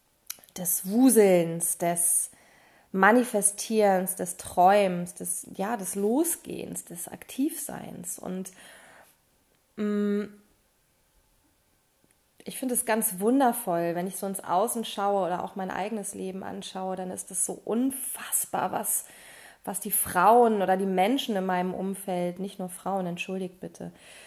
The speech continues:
in meinem Umfeld geschafft haben oder erschaffen haben für sich. Wirklich alle, durch die Bank weg. Kraftvoll, ja,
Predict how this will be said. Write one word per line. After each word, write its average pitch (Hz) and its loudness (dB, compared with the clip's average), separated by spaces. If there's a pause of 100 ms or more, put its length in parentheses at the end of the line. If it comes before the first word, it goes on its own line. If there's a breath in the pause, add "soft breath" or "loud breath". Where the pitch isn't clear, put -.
(200 loud breath)
in 190 -4
meinem 190 0
Umfeld 202 0
geschafft - -4
haben 165 -2
oder 170 -4
erschaffen 196 0
haben 170 -10
für - -18
sich. - -18
Wirklich 185 -10 (120)
alle, 190 2 (220)
durch 285 -2
die 233 -4
Bank 175 -2
weg. 160 -4 (1160 soft breath)
Kraftvoll, 175 2 (1300)
ja, 185 -8